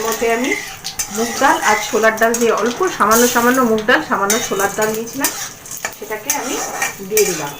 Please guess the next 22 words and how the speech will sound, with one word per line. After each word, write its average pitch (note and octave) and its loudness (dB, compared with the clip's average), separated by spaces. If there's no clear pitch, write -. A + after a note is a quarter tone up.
এবার B3 2
এই A#3 -6
ডালগুলোকে A3 -2
একটু - -8
লাল G3 4
করে D4+ -4
ভেজে F#3 -4
নেব। D#3 -2
দেখো - -2
বন্ধুরা, B3 -2
ডালটা G3+ -2
ভাজা G3+ -4
হয়ে G3 -8
গেছে। E3+ -12
এবার A#3 -6
এর G#3 -8
মধ্যে G#3+ -10
আমি C#4+ -8
লাউটা F#3+ -4
দিয়ে G3 -4
দেবো। E3 -2
লাউটা A3 0